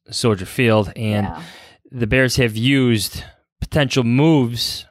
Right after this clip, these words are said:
Speaker 1: to change the leverage in those negotiations. But the, the statement, the, again, the landscape of the N F L just makes
Speaker 2: Mm-hmm.
Speaker 1: this feel different. Like, the, these modern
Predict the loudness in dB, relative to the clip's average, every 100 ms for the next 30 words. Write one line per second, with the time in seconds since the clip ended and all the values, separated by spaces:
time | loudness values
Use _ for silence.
0 | _ _ _ _ _ -4 0 0 0 2
1 | 2 0 -4 -2 -2 0 0 -2 -2 -2
2 | -4 -2 -6 -2 -2 -2 -6 -6 -6 -8
3 | -10 -2 0 0 0 -4 -6 -20 -20 -20
4 | -20 -20 _ -2 2 2 0 0 0 2
5 | 2 4 2 0 0 -2 -2 -4 -2 -2
6 | -2 0 0 0 -2 0 0 -2 -6 -6
7 | -8 -8 -12 -14 -6 -8 -4 -6 -4 -6
8 | -6 -4 2 4 4 2 -2